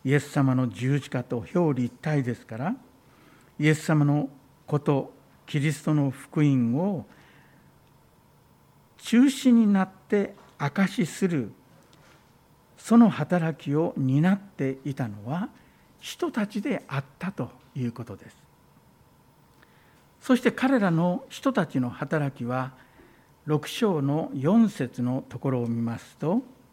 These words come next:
有名な言葉ですけれども、「私たちは祈りと御言葉の奉仕に専念します」という人たちの言葉がありますが、人たちの働きは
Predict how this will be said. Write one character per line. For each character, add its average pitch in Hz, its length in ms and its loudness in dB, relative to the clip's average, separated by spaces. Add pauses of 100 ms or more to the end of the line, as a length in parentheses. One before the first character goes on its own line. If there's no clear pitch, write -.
(800)
有 151 160 2
名 147 140 4
な 139 120 0
言 135 220 -4
葉 131 100 0
で 110 120 -8
す - 120 -18
け 110 120 -8
れ 104 80 -8
ど 127 100 -4
も、 147 280 -2 (1040)
「私 151 240 0
た 147 120 0
ち - 120 -6
は 143 180 0
祈 160 240 2
り 151 100 -6
と 151 140 -2
御 139 140 2
言 - 20 -6
葉 165 320 -4
の 156 120 -2
奉 151 220 -2
仕 120 160 -6
に 110 120 -6
専 190 400 2
念 202 240 4
し 180 180 -4
ま 160 140 2
す」 - 220 -10
と 131 80 -6
い 113 280 -6
う 104 40 -16 (380)
人 147 220 -2
た 127 140 -2
ち 123 120 -8
の 113 140 -6
言 127 200 -6
葉 123 100 -4
が 110 100 -8
あ 110 60 -6
り 107 100 -12
ま 110 140 -6
す - 140 -14
が、 165 200 -2 (1800)
人 - 220 -6
た 214 140 0
ち - 120 -2
の 151 100 2
働 156 460 -2
き - 120 -6
は 190 280 -2